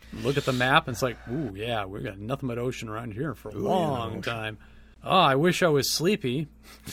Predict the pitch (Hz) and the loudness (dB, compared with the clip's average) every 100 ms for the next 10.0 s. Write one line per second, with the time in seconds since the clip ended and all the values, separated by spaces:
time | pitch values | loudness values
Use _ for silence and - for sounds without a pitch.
0 | - - - - - 160 - - - - | -14 -16 -20 -12 0 0 0 -4 -4 -14
1 | - - - - _ - 190 202 180 180 | -20 -20 -20 -20 _ -6 0 2 4 4
2 | 180 165 170 175 151 151 135 123 120 123 | 4 4 2 6 8 8 6 6 4 2
3 | 110 113 104 - - - - - - 143 | -4 -6 -6 -8 -16 -20 -20 -20 -2 2
4 | 147 120 110 104 - _ _ - 143 143 | 2 2 0 -2 -8 _ _ 4 8 8
5 | - 131 139 147 143 127 120 123 - - | 4 0 2 4 4 2 0 -2 -8 -16
6 | - 120 120 117 - _ - - 117 131 | -6 -2 -2 -4 -12 _ -20 -16 -4 2
7 | 135 127 - - _ _ - - - 698 | 2 2 -4 -16 _ _ -20 -20 -18 -18
8 | 855 - - - 466 440 - 339 - 277 | -18 -20 -8 4 4 4 4 4 4 0
9 | 294 - - 233 175 196 220 220 196 | 0 -2 -14 -12 6 10 10 10 8